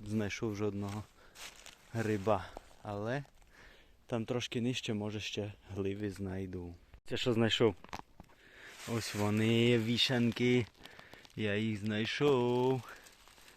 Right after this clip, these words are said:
Ну, хороші, я їх, напевно, зріжу і заберу. Ось такі грибочки, ще один нижче. Ну, цей поганенький. Чогось мені здається, ось він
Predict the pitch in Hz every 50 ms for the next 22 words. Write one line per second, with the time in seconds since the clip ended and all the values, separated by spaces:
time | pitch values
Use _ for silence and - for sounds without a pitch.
0 | - - - 110 123 147 - - 214 214 254 233 156 - - 110 101 113 139 185
1 | 226 240 233 - - 165 139 - - 170 170 170 156 143 127 113 139 135 160 180
2 | 160 135 120 110 104 107 104 104 104 110 113 120 117 95 - _ _ _ _ _
3 | - - 95 - - - 101 - - 104 104 90 - _ - 107 98 95 101 117
4 | 139 147 - - - 107 - - - 110 104 104 104 104 104 101 101 101 98 92
5 | - - - - - _ _ _ - - - - - - - - - - - 110
6 | 104 - - 113 107 95 - - 107 101 107 107 101 107 107 98 92 92 - -
7 | - - - - - - - 95 95 - - - 95 95 92 95 98 98 98 120
8 | 135 - - - 92 92 90 - - 98 101 98